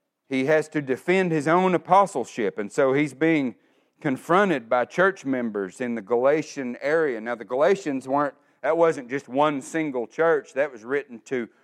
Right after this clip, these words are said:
a group of churches in an area, uh, called Galatia. It would be something like a, what we would think of as a county. We know that Paul founded several churches on the southern end. Now, we don't know who the,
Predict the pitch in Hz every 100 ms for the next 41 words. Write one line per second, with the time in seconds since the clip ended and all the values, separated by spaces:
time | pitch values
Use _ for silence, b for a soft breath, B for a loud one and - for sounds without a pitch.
0 | b 113 110 127 165 185 185 113 - 139
1 | 123 - 110 131 120 117 - 151 175 165
2 | 117 110 117 - _ _ - 107 101 _
3 | _ _ _ - 165 165 143 117 127 147
4 | 156 - 101 113 113 131 120 139 123 117
5 | 123 123 85 - 123 120 123 127 131 107
6 | 120 113 110 92 98 _ 151 156 123 80
7 | _ _ _ _ _ - 127 131 143 180
8 | 165 127 113 - _ _ _ _ - 160
9 | 185 160 143 147 - _ _ _ 165 196
10 | 214 151 131 139 143 - - - - 226
11 | 247 196 143 131 156 147 147 139 147 143
12 | 127 - 160 147 139 196 170 123 165 208
13 | 165 156 135 202 202 156 139 123